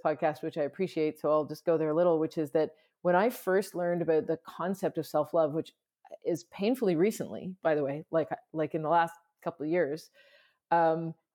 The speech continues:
I interpreted it as a negative. I interpreted it as the same as narcissism or, like, a really negative thing. And as I've gone through more, you know, we're all on a journey, and I'm on yet another chapter of my own journey and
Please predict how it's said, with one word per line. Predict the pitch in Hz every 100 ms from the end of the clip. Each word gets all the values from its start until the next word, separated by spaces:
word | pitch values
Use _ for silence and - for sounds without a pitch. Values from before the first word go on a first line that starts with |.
| -
I | 190
interpreted | 208 208 208 190 175
it | 175
as | 170 156
a |
negative. | 170 208 180 101 - _ _ _ _ -
I | 170
interpreted | 165 - 180 175 165
it |
as | 165 160 143
the | -
same | 147 - 185 185 175
as | 123 160 156 147 -
narcissism | 170 170 156 - 135 - - _ _ _ _ -
or, | 165 160 156 -
like, | 170
a | 175
really | 170 196 185 170
negative | 165 156 156 143
thing. | - 131 - - -
And | 175
as | 185 185
I've | 190 180 185 160 -
gone | 175 160 160 151 -
through | 165 160
more, | 175 175
you | 135
know, | 147 147
we're | 170
all | 170 170
on | 156
a | 151
journey, | 185 180 160 165
and | 151
I'm | 151 156
on | - 160 160 -
yet | 165 175
another | 170 185 175
chapter | 160 165 190 165
of | 156 151
my | 156
own | 180
journey | 185 165 151 156 151
and | - 156 156 151